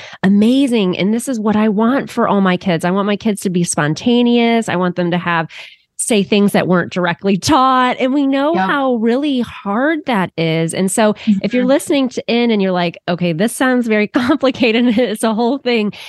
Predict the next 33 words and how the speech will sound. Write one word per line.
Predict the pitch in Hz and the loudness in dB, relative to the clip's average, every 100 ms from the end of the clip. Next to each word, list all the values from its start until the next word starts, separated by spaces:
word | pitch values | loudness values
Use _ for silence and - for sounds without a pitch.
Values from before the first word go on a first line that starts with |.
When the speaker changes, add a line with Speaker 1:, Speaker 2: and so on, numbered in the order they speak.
| - | -8
Speaker 1:
it's | 240 262 | -4 -2
really | 262 339 349 | -2 0 0
just | 233 240 233 - | 0 0 0 -2
that | 220 | -2
we | 208 247 247 | 0 0 0
should | - 240 | -4 -2
be | 262 277 | 0 0
analyzing | 285 381 466 359 208 180 175 | 0 0 -2 0 0 0 0
how | 180 214 208 | -2 0 0
we're | 208 190 | 0 0
teaching, | 185 - 214 196 - 165 | -2 -4 -2 -2 -2 -4
is | - 160 | -4 -2
that | 196 | 0
we | 226 | 2
really | 247 262 | 2 0
need | 269 233 | 0 0
to | 214 | 0
be | 202 | 0
more | 190 180 | 0 0
systematic. | 180 - 190 - 190 180 175 175 175 | -2 -2 -4 0 0 2 0 -2 -2
I, | 190 | -2
I | - | 0
use | 254 285 294 | 0 2 2
that | 294 | 2
a | 233 | 2
lot, | 214 202 196 | 2 0 0
that | 196 | -4
word, | 196 202 185 | -2 -2 -2
when | 196 | -2
I | 185 | 0
Speaker 2:
Yeah. | 190 240 | 0 0
Speaker 1:
started | 220 214 208 | 0 -2 -2
my | 196 | -2